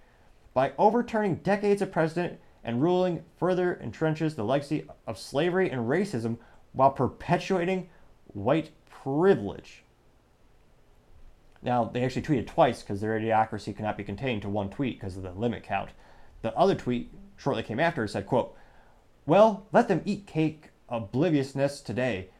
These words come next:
The majority pulls the ripcord and announces colorblindness for all, but by legal fiat. But deeming race irrelevant, oh, all right. Of the law does not make it so in life."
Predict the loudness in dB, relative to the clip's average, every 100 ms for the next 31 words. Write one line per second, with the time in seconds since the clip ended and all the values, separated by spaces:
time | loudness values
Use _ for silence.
0 | -20 -14 -4 0 2 4 2 0 -2 0
1 | 2 2 0 0 0 0 2 2 2 2
2 | 2 -2 -4 -2 2 2 4 2 4 0
3 | -4 0 4 6 6 4 -4 -20 _ _
4 | 0 0 -2 -12 _ _ _ _ -20 -4
5 | 2 2 2 2 2 0 -2 -2 -2 -6
6 | _ _ _ _ _ -2 0 0 0 0
7 | 2 2 2 0 -2 2 2 2 0 -2
8 | -8 -20 -20 _ _ _ _ _ _ _
9 | _ _ _ _ _ _ _ -6 -6 -6
10 | -14 -20 -20 _ _ _ _ _ _ _
11 | _ _ _ _ _ -10 -4 0 4 4
12 | 4 0 0 -2 -2 -4 -6 -6 -6 -8
13 | -12